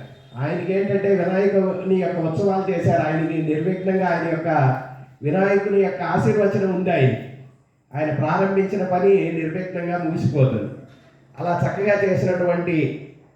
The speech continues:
గిరీష్ గారికి నా హృదయపూర్వక నమస్సుమాంజలు, ప్రత్యేక ధన్యవాదాలు తెలియజేస్తున్నాను. అలాగే నా మిత్రులైనటువంటి వాళ్ళు,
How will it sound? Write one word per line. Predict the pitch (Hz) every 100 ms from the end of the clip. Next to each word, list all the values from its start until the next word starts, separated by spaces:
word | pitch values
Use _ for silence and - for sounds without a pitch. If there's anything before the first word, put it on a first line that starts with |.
| _ - 135
గిరీష్ | 185 208 -
గారికి | 196 185 180
నా | 160
హృదయపూర్వక | 143 147 175 185 175 170 165
నమస్సుమాంజలు, | 156 151 - 160 156 156 147 147 - - - - -
ప్రత్యేక | 139 143 180 175 156
ధన్యవాదాలు | 143 - - 160 151 147
తెలియజేస్తున్నాను. | - 147 151 143 135 135 127 131 - - - - - - - - - - - - - 120
అలాగే | 170 214 208
నా | 196 180
మిత్రులైనటువంటి | 190 - 247 240 214 208 202 180 170
వాళ్ళు, | 151 131